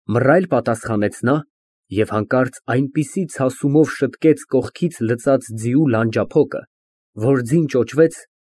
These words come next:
կողքի ծռվեց, սակայն չընկավ։ Փնչաց, թափահարվեց և սկսեց ատամով հանգիստ քորել առջևի ոտքի սրունքը։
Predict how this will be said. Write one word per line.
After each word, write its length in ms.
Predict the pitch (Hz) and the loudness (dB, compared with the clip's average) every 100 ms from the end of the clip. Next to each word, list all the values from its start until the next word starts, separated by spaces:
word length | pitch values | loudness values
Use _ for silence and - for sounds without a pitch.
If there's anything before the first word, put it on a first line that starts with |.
| - | 0
կողքի 320 | 131 - 190 | 0 0 -2
ծռվեց, 540 | 170 120 92 98 - - - _ | 0 -2 -2 -6 -8 -18 -20 _
սակայն 500 | - 131 123 107 120 | -4 -2 0 0 -2
չընկավ։ 480 | - 131 117 - - - _ _ _ _ _ _ _ | -2 -4 -4 -8 -12 -20 _ _ _ _ _ _ _
Փնչաց, 500 | - 107 - 120 131 - _ _ _ - | -6 -4 -2 -2 -4 -18 _ _ _ -6
թափահարվեց 760 | 120 117 113 104 101 127 147 - _ _ _ 127 | -4 0 0 0 2 2 2 -2 _ _ _ 2
և 220 | 147 151 | 2 2
սկսեց 480 | - 147 - 165 147 | -2 -2 2 2 2
ատամով 520 | 131 139 139 170 160 | 0 2 4 4 2
հանգիստ 560 | 127 135 160 175 - | 0 2 0 -4 -8
քորել 320 | - 117 123 277 | -2 2 4 2
առջևի 480 | - 117 - 123 156 | 0 -6 -2 0 0
ոտքի 360 | 127 117 - 117 | 0 -4 -6 -10
սրունքը։ 520 | - 107 90 82 - | -4 -4 -4 -8 -12